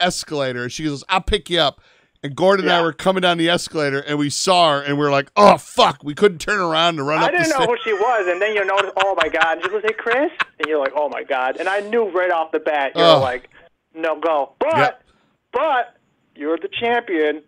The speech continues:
Speaker 1: Yeah.
Speaker 2: because I'm gonna tell you what happened at the hotel.
Speaker 1: <laughs>
Speaker 2: Tell ya, I got a great story at the fucking hotel, man. So we check in. We're at this, like, like, little rinky-dink hotel. I remember, like, where they stored the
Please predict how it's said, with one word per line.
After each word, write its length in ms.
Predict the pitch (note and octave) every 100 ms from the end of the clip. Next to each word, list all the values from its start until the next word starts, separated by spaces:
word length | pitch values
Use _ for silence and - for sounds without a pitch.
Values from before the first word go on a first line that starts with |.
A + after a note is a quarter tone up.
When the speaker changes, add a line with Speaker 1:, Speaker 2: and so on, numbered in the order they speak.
| _
Speaker 1:
Yeah. 140 | C3+ A#2
Speaker 2:
because 120 | D3
I'm 60 |
gonna 60 | D3+ D3
tell 100 | G3
you 80 | F#3
what 140 | F#3
happened 240 | F#3 F#3 F#3
at 80 |
the 80 | F3+
hotel. 540 | F3 F#3+ G#3+ F#3 D3 - -
Speaker 1:
<laughs> 80 | - D5 - E5 - - F5 F5+ - - - - - - - - -
Speaker 2:
Tell 140 | A3+
ya, 180 | A#3+ A3 G#3+ _ _
I 120 | F3+
got 120 | F#3+ A3
a 40 |
great 240 | G#3 A#3+ A#3+ -
story 300 | B3+ A#3+ A3
at 100 | A3
the 60 |
fucking 320 | - A#3 A3 A3
hotel, 460 | A3+ A3+ B3 A3
man. 320 | F#3+ F#3 F#3+ - _ _ _ _ _ - _ -
So 80 | F#3
we 140 | G3+
check 340 | G#3+ A#3+ A3+ A#3
in. 260 | G#3+ G3 E3
We're 100 | F#3+
at 180 | F#3+ F#3+
this, 120 | F3
like, 220 | F#3 F#3
like, 160 | D#3+ D#3
little 260 | F#3+ G#3 D#3
rinky-dink 440 | G3 G3+ - G3
hotel. 340 | F#3+ F#3 G3+ F#3+
I 40 |
remember, 260 | G#3 A#3 G#3+
like, 320 | F#3 E3+ - _ - -
where 120 | G3+
they 120 | F#3+ F3+ -
stored 320 | - G#3+ A3+
the 80 | F#3+